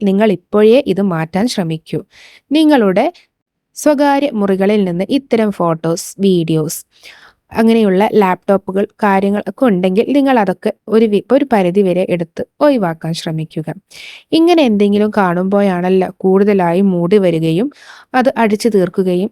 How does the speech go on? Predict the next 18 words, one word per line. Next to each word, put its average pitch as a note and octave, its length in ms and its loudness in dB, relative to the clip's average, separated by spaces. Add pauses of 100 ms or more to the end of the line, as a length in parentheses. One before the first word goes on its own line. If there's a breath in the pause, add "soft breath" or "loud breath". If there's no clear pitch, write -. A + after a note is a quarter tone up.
ചെയ്യണമെന്ന് F#3 720 0
തോന്നുക. A#3 340 2 (360)
അതിനാൽ B3+ 440 2 (400 loud breath)
ഇപ്പോൾ D#4 360 4
തന്നെ G3 280 -2 (100)
അതൊന്ന് G#3 400 0
നിയന്ത്രിച്ചാൽ G3 720 -2
നിങ്ങൾക്ക് F3+ 500 0 (140)
ഇപ്പോൾ A3 300 0 (180)
പതിയെ A3 380 2
പതിയെ F#3 380 -2
കാര്യങ്ങൾ F#3 520 -2
മാറ്റിയെടുക്കാവുന്നതായിരിക്കും. E3 1400 -2 (960 loud breath)
അപ്പോൾ E4+ 280 2
ഈ E4 120 2
വീഡിയോ D#4 380 2
നിങ്ങൾക്ക് C4+ 340 0
ഇഷ്ടമായല്ലോ. C#4 640 -2